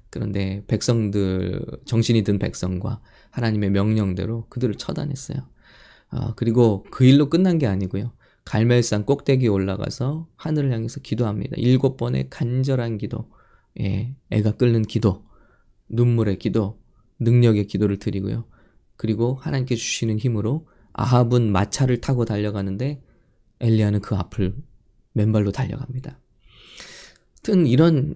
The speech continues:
어, 여러 가지 육체적인 일들 후에 피로가 찾아온 거죠. 이 피로가 굉장히 중요한 이유가 된다는 것입니다. 그때 어떻게 하죠?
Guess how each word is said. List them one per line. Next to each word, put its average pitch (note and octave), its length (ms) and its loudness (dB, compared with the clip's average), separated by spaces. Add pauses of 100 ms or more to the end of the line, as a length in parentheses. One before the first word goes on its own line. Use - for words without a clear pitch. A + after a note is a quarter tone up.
(120)
어, B2+ 520 0 (440)
여러 D#3 360 -2
가지 C3+ 500 2
육체적인 C3 720 2
일들 G2 320 2
후에 A2+ 320 -2
피로가 E3+ 340 -2
찾아온 B2 400 -6
거죠. - 240 -12 (720)
이 D#3+ 80 -6
피로가 D#3+ 600 0 (220)
굉장히 A2+ 380 0
중요한 G#2+ 360 0
이유가 G2+ 260 0
된다는 - 400 -6
것입니다. - 440 -10 (720)
그때 A#2 220 0
어떻게 G#2+ 220 -2
하죠? C3 340 -4